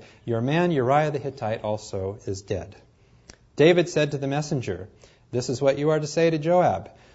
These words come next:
"Don't let this thing trouble you, because a sword can kill one person as easily as another."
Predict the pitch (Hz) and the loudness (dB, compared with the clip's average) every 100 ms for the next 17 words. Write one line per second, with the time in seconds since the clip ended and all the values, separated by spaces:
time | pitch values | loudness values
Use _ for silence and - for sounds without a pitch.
0 | _ - 233 214 196 196 160 - 120 120 | _ 2 4 6 4 6 0 0 -2 -2
1 | 113 98 95 110 190 196 160 170 202 196 | -2 -2 -2 0 0 0 -4 -2 0 0
2 | - 269 254 - 175 165 143 120 117 117 | 2 2 2 0 -2 2 2 2 -2 -4
3 | 107 - 127 98 113 123 135 127 110 104 | -4 -4 -6 -4 -4 -2 -2 -2 -4 -6
4 | 123 165 165 | -4 -4 -4